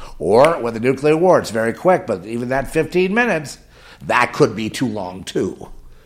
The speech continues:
Within that time, a person could repent. So they, these are games they play. I don't play 'em, they play. I'm mentioning it to you because, you know, it's been confirmed all over the world that this is how they are. So, you know, this is how they are.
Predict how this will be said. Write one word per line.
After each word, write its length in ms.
Within 320
that 240
time, 240
a 60
person 340
could 140
repent. 520
So 220
they, 180
these 340
are 40
games 320
they 160
play. 240
I 160
don't 240
play 240
'em, 180
they 140
play. 180
I'm 320
mentioning 360
it 60
to 100
you 180
because, 380
you 80
know, 60
it's 80
been 200
confirmed 460
all 160
over 120
the 60
world 300
that 100
this 140
is 100
how 140
they 140
are. 240
So, 280
you 120
know, 80
this 180
is 80
how 140
they 140
are. 340